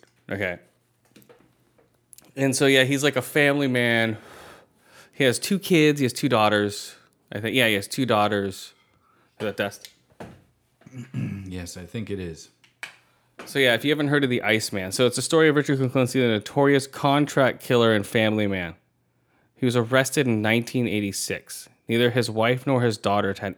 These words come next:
Speaker 1: any clue of his real, uh, persona.
Speaker 2: Wow. <clears throat>
Speaker 1: So he just went around killing people. Yeah, James Franco was in there for a real split second. He was
Speaker 2: Was
Speaker 1: a
Speaker 2: he the
Speaker 1: victim.
Speaker 2: guy without the head? <laughs>
Speaker 1: Uh, no, he was just a victim.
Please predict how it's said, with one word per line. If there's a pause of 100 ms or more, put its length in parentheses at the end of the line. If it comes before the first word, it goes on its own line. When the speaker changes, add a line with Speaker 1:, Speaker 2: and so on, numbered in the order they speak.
Speaker 1:
any
clue
of
his
real,
uh,
persona. (800)
Speaker 2:
Wow. (140)
<clears throat> (920)
Speaker 1:
So
he
just
went
around
killing
people. (240)
Yeah,
James
Franco
was
in
there
for
a
real
split
second.
He
was
Speaker 2:
Was
Speaker 1:
a
Speaker 2:
he
the
Speaker 1:
victim.
Speaker 2:
guy
without
the
head? (160)
<laughs>
Speaker 1:
Uh,
no,
he
was
just
a
victim.